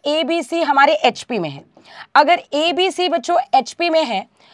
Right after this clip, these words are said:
तो हमसे पूछा था वन upon B minus A plus one upon C min-, B minus C किस में होगा। तो एक बात समझिए कि इसकी वैल्यू अगर हमें फाइंड आउट करनी है तो हमने एक अपनी मर्जी से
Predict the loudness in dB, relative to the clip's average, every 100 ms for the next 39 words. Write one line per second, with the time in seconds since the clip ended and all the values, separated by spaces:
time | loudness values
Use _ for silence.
0 | -6 2 2 2 -4 -2 2 4 6 8
1 | 6 4 2 0 -2 2 4 4 0 -4
2 | -8 -10 _ 0 2 2 2 2 4 0
3 | -2 -2 0 0 -2 -6 -2 2 2 0
4 | -8 -12 -12 _ _ _ _ _ _ -2
5 | -2 2 2 4 0 -2 -8 _ _ _
6 | -20 -10 4 4 4 0 4 6 6 4
7 | -2 -2 -2 -2 -2 -6 -6 -4 -2 4
8 | 8 8 6 0 0 0 2 2 4 2
9 | 2 -2 -2 -2 -2 0 0 2 0 0
10 | -2 -2 -4 -6